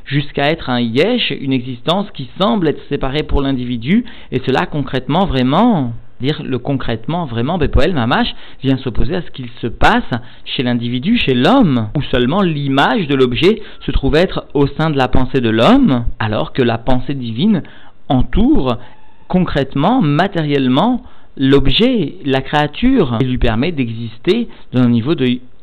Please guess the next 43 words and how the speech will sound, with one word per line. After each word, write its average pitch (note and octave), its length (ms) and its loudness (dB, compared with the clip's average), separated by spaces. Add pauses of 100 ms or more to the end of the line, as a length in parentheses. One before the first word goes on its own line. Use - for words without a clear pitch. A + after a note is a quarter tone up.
(180)
yesh F#3+ 540 2
à - 100 -6
partir C3 320 0
de C3+ 80 2
haïn. D3 600 2
Et B2 40 0
la A#2+ 100 0
vitalité B2+ 640 -4 (220)
n'étant C3 260 0
pas C#3 140 -2
perçue E3 500 0 (140)
chez - 200 -4
l'individu C#3 520 -4
dans C#3+ 160 -2
un C3 80 0
niveau C3+ 260 2
de B2+ 100 0
pnimiut, B2+ 520 2
de D#3 140 -4
profondeur, C3 760 -2
mais D#3+ 240 2
cette C3 140 -2
vitalité B2+ 440 -4
n'est E3 180 -6 (280)
perçue D#3 460 0 (240)
que - 100 -2
par B2+ 180 2
un B2+ 60 0
niveau A#2+ 260 0
de C#3 100 -2
makif B2+ 640 -2 (200)
pour D#3+ 180 4
l'individu B2 800 0
lui-même. E3 460 -2
C'est-à-dire C3 260 -4
que - 80 -6
le B2 180 0
terme D3+ 220 -2
de C3 60 0
sovev C#3+ 340 0
kol C3+ 140 0
almin D#3 360 2 (320)
s'adresse C#3 440 0